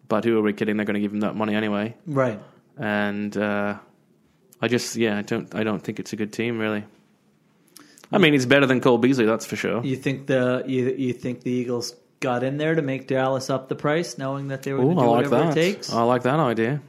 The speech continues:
Speaker 2: Maybe.
Speaker 1: Hmm, maybe.
Speaker 2: Okay. All right.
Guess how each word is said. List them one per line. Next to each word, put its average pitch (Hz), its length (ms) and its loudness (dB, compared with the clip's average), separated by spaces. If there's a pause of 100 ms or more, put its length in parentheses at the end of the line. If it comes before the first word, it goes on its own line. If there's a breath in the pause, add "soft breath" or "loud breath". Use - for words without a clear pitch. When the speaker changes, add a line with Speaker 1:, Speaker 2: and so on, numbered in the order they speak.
Speaker 2:
Maybe. 160 340 -4 (180)
Speaker 1:
Hmm, 135 280 -4 (220)
maybe. 110 380 -2 (220)
Speaker 2:
Okay. 139 300 -12 (1700 soft breath)
All 170 120 4
right. 180 240 2